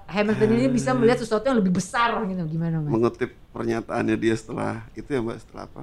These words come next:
Speaker 2: Setelah lomba itu
Speaker 1: Iya.
Speaker 2: ke Formula One itu, ke, ke apa? Eh, apa? Kantor, apa ya? Kantor berita lagi apa? We-, laman resminya itu,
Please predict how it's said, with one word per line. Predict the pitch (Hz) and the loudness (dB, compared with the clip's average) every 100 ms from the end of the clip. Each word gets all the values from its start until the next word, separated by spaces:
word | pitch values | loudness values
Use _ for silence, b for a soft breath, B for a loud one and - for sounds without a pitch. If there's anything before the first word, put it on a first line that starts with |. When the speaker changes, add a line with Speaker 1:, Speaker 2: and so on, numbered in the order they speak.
| - | -18
Speaker 2:
Setelah | - 104 104 | -16 -8 -4
lomba | 101 104 | -2 -2
itu | 104 107 - | -4 -8 -8
Speaker 1:
Iya. | 170 | -4
Speaker 2:
ke | 135 117 110 104 - | -2 -2 -4 -8 -12
Formula | 110 107 107 98 | -12 -4 -4 -2
One | 107 107 | -2 -4
itu, | 107 135 160 - | -4 -6 -10 -12
ke, | - - - | -18 -18 -16
ke | 123 | -14
apa? | 104 143 143 B B B B - | -12 -10 -14 B B B B -16
Eh, | 107 104 104 104 | -8 -6 -6 -8
apa? | 104 - 131 - - | -10 -14 -16 -18 -14
Kantor, | 104 104 - | -10 -10 -10
apa | 104 | -12
ya? | 107 | -12
Kantor | - 107 110 | -14 -14 -12
berita | 98 110 110 110 | -6 -4 -4 -4
lagi | 104 - | -4 -4
apa? | 110 123 | -4 0
We-, | 107 - | 0 0
laman | 107 104 104 104 | -4 -4 -4 -4
resminya | 107 113 104 | -8 -8 -6
itu, | 110 160 | -6 -8